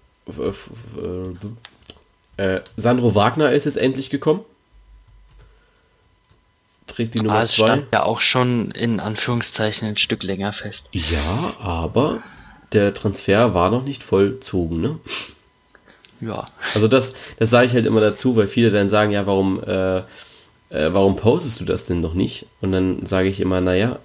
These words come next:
Speaker 1: er, er hat ja noch nicht gewechselt.“ Also solange eine Mannschaft das nicht preisgibt, äh, hat der Spieler für mich noch nicht gewechselt.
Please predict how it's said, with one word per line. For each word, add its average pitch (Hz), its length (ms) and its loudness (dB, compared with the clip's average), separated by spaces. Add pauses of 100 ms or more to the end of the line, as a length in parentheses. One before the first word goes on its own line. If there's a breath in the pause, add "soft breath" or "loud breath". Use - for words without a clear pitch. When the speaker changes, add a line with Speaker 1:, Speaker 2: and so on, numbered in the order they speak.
Speaker 1:
er, 92 300 0
er 90 180 -4
hat 127 200 0
ja 117 60 6
noch 85 120 4
nicht 87 200 -2
gewechselt.“ 85 480 -2
Also 87 120 -4
solange 95 560 4
eine 95 260 4
Mannschaft 117 680 0 (140)
das - 300 -4
nicht 107 260 -2
preisgibt, 117 640 0 (100)
äh, 95 280 2
hat 107 200 -4
der 113 80 2
Spieler 113 300 0
für 110 140 -4
mich 110 180 2
noch 113 80 4
nicht 113 140 0
gewechselt. - 440 -2